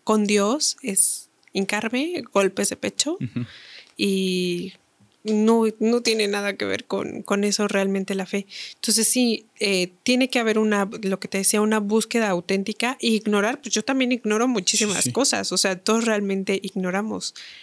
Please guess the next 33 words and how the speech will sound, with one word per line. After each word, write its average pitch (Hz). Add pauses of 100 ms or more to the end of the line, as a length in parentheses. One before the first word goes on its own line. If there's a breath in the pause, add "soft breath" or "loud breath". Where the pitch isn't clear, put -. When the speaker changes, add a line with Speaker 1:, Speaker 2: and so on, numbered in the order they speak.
(180 loud breath)
Speaker 1:
Aquí 214
el, 208
el 190
que 220
es 240
Dios 294
es 285
Dios, 302 (420)
solo 277
Dios, 254
o 226
sea, 214
yo 214
todavía 226 (260)
ignoro 208
muchísimo, 220
incluso 190
de 320
la 190
misma, 196 (400 loud breath)
de 214
la 202
misma, 196
eh, 175
fe 196
católica, 220 (880 loud breath)
este, 196
pues 233
porque -
es 339
amplísimo 320
el 240
camino 220